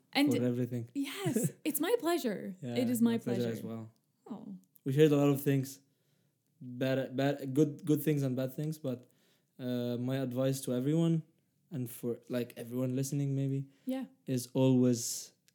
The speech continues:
Speaker 2: always think positive and don't let obstacles stop you from anything.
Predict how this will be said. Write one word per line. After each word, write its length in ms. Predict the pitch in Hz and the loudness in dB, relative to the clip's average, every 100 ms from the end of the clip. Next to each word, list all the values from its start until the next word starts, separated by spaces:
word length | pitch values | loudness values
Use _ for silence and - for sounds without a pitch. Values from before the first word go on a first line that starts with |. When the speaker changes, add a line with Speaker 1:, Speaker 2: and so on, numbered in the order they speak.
| - | 2
Speaker 2:
always 360 | 135 127 117 | 4 6 4
think 300 | 117 123 117 120 | 0 -4 -4 -2
positive 420 | 117 113 117 117 | -2 0 -4 -4
and 360 | 117 113 113 117 _ _ _ _ _ - 123 | -6 -6 -8 -14 _ _ _ _ _ -16 -2
don't 260 | 135 127 131 | 0 0 -2
let 140 | 123 - | -2 -6
obstacles 760 | 123 - 113 117 110 - - - | -10 -8 -8 -8 -8 -10 -14 -18
stop 440 | - 123 117 - | -6 -4 -4 -6
you 100 | 117 | -8
from 240 | - 113 | -6 -8
anything. 440 | 113 110 - 113 | -6 -8 -10 -14